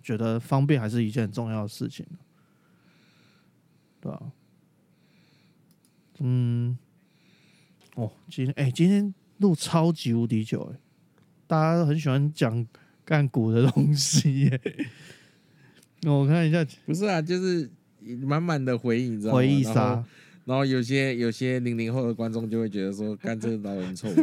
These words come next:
Speaker 1: <laughs> 老，哎，你，你确定零零后会来听？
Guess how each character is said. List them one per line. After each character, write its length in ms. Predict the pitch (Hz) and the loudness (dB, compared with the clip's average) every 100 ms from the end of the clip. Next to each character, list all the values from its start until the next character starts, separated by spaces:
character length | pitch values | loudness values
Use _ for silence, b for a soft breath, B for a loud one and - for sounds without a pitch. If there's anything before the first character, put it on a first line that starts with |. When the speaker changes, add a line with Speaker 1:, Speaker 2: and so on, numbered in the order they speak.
| 214 - | 2 0
Speaker 1:
<laughs> 220 | 302 240 | 2 2
老， 100 | - 214 - B 160 160 B B B B - _ _ _ _ b - | 0 -2 -6 B -10 -14 B B B B -20 _ _ _ _ b 2
哎， 140 | 170 | 4
你， 200 | 156 151 - | 4 0 -2
你 180 | 147 147 | 2 2
确 240 | - 202 | 4 0
定 180 | 185 208 | 2 2
零 160 | 170 151 | 4 2
零 160 | 147 | 2
后 140 | 151 156 | 4 4
会 120 | 147 | 2
来 100 | 131 | 2
听？ 240 | 117 120 | 0 -2